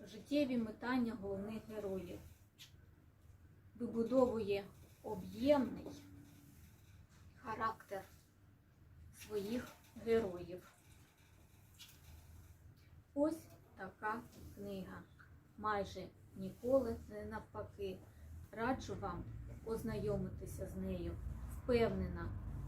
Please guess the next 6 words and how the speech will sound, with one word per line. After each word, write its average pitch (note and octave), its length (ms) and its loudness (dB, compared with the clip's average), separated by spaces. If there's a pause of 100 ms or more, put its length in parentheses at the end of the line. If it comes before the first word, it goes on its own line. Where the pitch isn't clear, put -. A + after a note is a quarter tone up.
(160)
вона G#3 320 2
вам G#3+ 280 2
сподобається. - 1040 0 (2500)
Наступна B3 520 2
наша A3+ 340 2
книга — C4 480 6